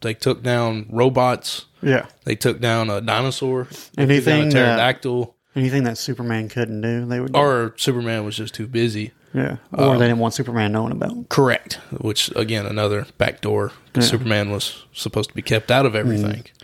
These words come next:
Speaker 2: Uh, another fun part of this was Martian Manhunter storyline, too.
Speaker 1: Ooh, that was nice.
Speaker 2: Um,
Speaker 1: I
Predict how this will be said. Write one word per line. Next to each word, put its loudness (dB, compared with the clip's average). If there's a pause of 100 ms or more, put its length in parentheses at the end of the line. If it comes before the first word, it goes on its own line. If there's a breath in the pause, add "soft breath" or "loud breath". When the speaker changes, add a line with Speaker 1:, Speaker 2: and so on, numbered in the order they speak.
(540 soft breath)
Speaker 2:
Uh, 4
another 4
fun 2
part 4
of 4
this 2
was 4
Martian 0
Manhunter 0
storyline, -2
too. 0
Speaker 1:
Ooh, -2
that -2
was -8
nice. -4
Speaker 2:
Um, 2
Speaker 1:
I 4